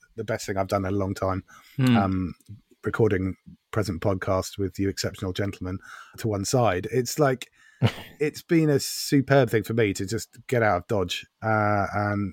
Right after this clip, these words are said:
Speaker 1: and get back into damp and muddy nature. So
Speaker 2: Hmm.
Speaker 1: I'm, yeah, I, it's, it's transformed my life.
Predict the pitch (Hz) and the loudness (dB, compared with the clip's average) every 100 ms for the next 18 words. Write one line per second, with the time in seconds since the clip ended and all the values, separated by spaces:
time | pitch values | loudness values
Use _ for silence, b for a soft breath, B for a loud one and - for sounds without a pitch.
0 | - 107 98 107 - 107 98 95 92 98 | -6 -6 -4 -4 -2 -2 0 -4 -2 -2
1 | 92 B B B B 113 101 - 95 98 | -4 B B B B 2 2 2 0 2
2 | 101 92 90 95 98 - 85 90 - - | 0 0 -2 -2 -4 -4 -6 -8 -14 -10
3 | 110 101 120 117 110 101 - 113 98 101 | -4 0 2 2 2 -2 -6 -6 -4 -4
4 | 120 - - 113 - - 160 - 190 - | -4 -6 -8 -8 -6 -2 -2 2 2 4
5 | 139 117 104 80 82 | 4 4 0 -4 -8